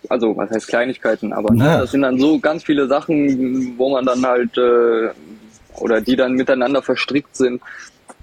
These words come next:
Speaker 1: Ist ja einfach
Speaker 2: Ja, es
Speaker 1: nur das
Speaker 2: ist
Speaker 1: Riesenproblem. Wir haben so viele Bubbles, wir haben diese A-F-D-Bubble, wir haben
Speaker 2: Mhm.
Speaker 1: eure Bubble, wir haben unsere Bubble. Mm,
Speaker 2: Ja,
Speaker 1: generell
Speaker 2: das
Speaker 1: wollen wir schon alle das Gleiche.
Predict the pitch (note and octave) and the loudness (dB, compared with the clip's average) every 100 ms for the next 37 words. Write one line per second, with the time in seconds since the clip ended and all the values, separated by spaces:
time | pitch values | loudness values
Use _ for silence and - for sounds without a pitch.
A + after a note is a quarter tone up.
0 | - - B2+ D#3 C#3 C#3 C3+ D3 C#3+ E3 | -12 -6 -2 2 2 2 2 0 2 0
1 | D#3+ C3 C3+ B2+ D3+ D#3 C#3+ B2+ C3 C3+ | 0 0 0 2 2 2 0 2 2 2
2 | D3+ D3 C3+ - B2 C3+ C3+ A#2 A#2 B2 | 0 0 -2 0 0 2 0 0 -2 -2
3 | B2+ B2 A2 A2+ - C3 C3 A#2+ B2+ B2+ | -4 -2 0 0 -2 -2 0 0 0 -2
4 | A#2+ A2+ A#2 A#2 A#2+ A#2+ A#2+ G3 C#3+ G2+ | 0 -2 0 -2 -6 -6 0 2 4 4
5 | B2 B2+ B2+ C3+ C3+ A#2+ A#2+ A#2 A#2 A#2 | 2 2 2 2 0 2 2 2 -4 -18
6 | F#2+ E3 D#3 C#3+ B2+ C3 C3+ B2 - - | -6 -2 0 0 2 2 0 -2 -8 -20
7 | _ _ - B2+ B2+ B2 - _ - - | _ _ -6 -2 0 -2 -4 _ -20 -20
8 | - - - - - - - F3+ D#3+ D#3 | -12 -10 -10 -14 -18 -14 -4 0 2 2
9 | - C#3 E3 F3 D#3 - F#3+ - F3 C#3 | 2 0 0 0 0 2 2 2 0 0
10 | B2+ C3 C3+ - - G3 G3+ | 0 0 0 0 0 0 0